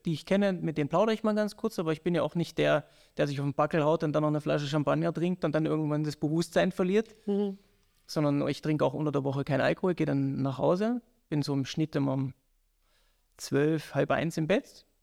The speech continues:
Speaker 1: fünf Uhr dreißig klingelt der Wecker und dann mache ich meinen Sport und dann geht's ab ins Geschäft und dann werke ich da so meinen Tag durch.
Speaker 2: Glaubst du, dass du den Sport, also machst du den Sport, weil es dir irgendwie Spaß macht und, und, und du vielleicht da irgendwie auch dann eben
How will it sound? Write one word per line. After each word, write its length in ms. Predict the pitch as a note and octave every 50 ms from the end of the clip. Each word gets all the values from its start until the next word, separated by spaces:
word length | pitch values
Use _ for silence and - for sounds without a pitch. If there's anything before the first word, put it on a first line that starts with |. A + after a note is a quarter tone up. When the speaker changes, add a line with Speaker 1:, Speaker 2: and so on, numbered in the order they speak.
| _ _ _
Speaker 1:
fünf 180 | - F#3+ D#3+
Uhr 80 | F3 E3
dreißig 340 | E3 D#3 D#3 D3+ - D#3+ -
klingelt 280 | - F3 E3 D#3+ D3+
der 80 | D#3 D#3
Wecker 180 | F#3 A3+ -
und 40 | A3
dann 80 | G3+ F#3
mache 120 | E3+ E3
ich 80 | D#3 -
meinen 140 | D#3 D3 C#3+
Sport 280 | - - G3+ G#3+ -
und 120 | G#3 F#3+ F3+
dann 140 | F3+ F#3
geht's 180 | F3+ F3+ - F3+
ab 120 | D#3 - -
ins 180 | D#3+ - -
Geschäft 320 | - - D3 C#3+ - - D#3
und 80 | D3
dann 360 | D3 D3+ D#3 D#3 D#3+ E3 E3 E3
werke 340 | D3+ D3+ C#3+ D3+ D3 D3+ - D#3+
ich 60 | -
da 120 | - D3+ D3
so 80 | D3+
meinen 320 | D3 C#3+ D3 D3 D3+ D3+ - _ _ _ _ _
Tag 260 | - D3 C#3+ - - -
durch. 340 | D#3 C#3 C3+ - - - _
Speaker 2:
Glaubst 240 | - F#3+ F#3 - -
du, 60 | B3+
dass 140 | B3 A#3+ -
du 80 | A#3+
den 120 | A3 A#3 A3+
Sport, 360 | - - - F#3+ F#3+ G3 - - - _ _ _
also 200 | - F#3+ F#3+ G3
machst 280 | G3 F#3+ F3+ - - -
du 60 | A3
den 120 | G#3+ A3
Sport, 520 | G#3 - - - G#3 G3 G3 F#3+ - - -
weil 360 | - E3 F#3 F3+ F3+ F3+ F3+
es 240 | F3 E3+ - - -
dir 120 | - F#3+ -
irgendwie 220 | F3 F#3 F3 D#3+
Spaß 420 | - - - D3 - D3+ F3 -
macht 320 | G#3 F#3+ F#3+ F#3 - - -
und, 300 | - F3+ F3 E3+ - -
und, 220 | E3 E3+ D#3+ - -
und 220 | D#3 D#3+ - -
du 60 | E3
vielleicht 320 | E3 - E3 E3+ E3 - -
da 60 | D#3
irgendwie 300 | C3+ F3 F3 E3+ E3 E3
auch 160 | E3 E3 -
dann 500 | - - E3 E3 E3 E3+ E3 D#3+ E3 E3+
eben 300 | - E3+ E3 D#3+ D#3 D#3